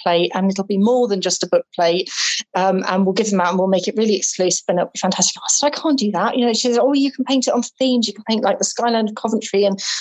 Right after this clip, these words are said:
I'll tell you all the things that you can tangle into the flowers around the edge." And I said, "I can't, I can't do that." And she can't, "I can't, you know, I'm not, I'm not an illustrator." And she said, "Well, yes, you are. You paint all those window displays." I really did have one of those moments where I thought,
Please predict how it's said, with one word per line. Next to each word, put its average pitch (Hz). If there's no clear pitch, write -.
I'll 214
tell 247
you 240
all 220
the 214
things 220
that 202
you 202
can 208
tangle 214
into 208
the 190
flowers 226
around 202
the 202
edge." 208
And 220
I 233
said, -
"I -
can't, -
I -
can't 320
do 269
that." 214
And 214
she -
can't, -
"I 262
can't, 359
you 277
know, 254
I'm 233
not, 233
I'm 220
not 247
an 220
illustrator." 226
And 214
she -
said, 269
"Well, 302
yes, -
you 277
are. 220
You 302
paint 311
all 277
those 285
window 349
displays." 202
I 233
really 240
did 214
have 196
one 202
of 196
those 196
moments 196
where 180
I 180
thought, 185